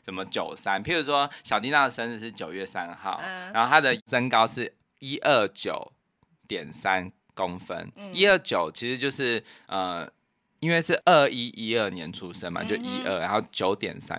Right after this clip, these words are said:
Speaker 2: 哦，原来如此。
Speaker 1: 对。
Speaker 2: 他的体重也是啊，一百二十九点三公斤。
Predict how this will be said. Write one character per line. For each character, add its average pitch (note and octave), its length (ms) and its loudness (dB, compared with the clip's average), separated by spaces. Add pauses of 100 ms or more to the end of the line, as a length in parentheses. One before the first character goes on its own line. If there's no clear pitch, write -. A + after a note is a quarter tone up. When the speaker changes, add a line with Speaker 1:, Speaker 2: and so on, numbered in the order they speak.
Speaker 2:
哦， A3 240 0
原 G#3+ 100 -4
来 G3+ 120 -2
如 F#3+ 160 -10
此。 F#3 160 -16
Speaker 1:
对。 D#3+ 180 -12
Speaker 2:
他 D4 180 4
的 C#4+ 60 -2
体 G#3+ 140 -6
重 A#3+ 180 -2
也 F3 140 -6
是 G3+ 200 -6
啊， E3 200 0
一 B3 100 -4
百 G#3 120 -2
二 G3 100 0
十 G3 100 -4
九 D3+ 240 -6
点 D#3 240 -6
三 F3 280 -4
公 F3 260 -8
斤。 E3+ 340 -8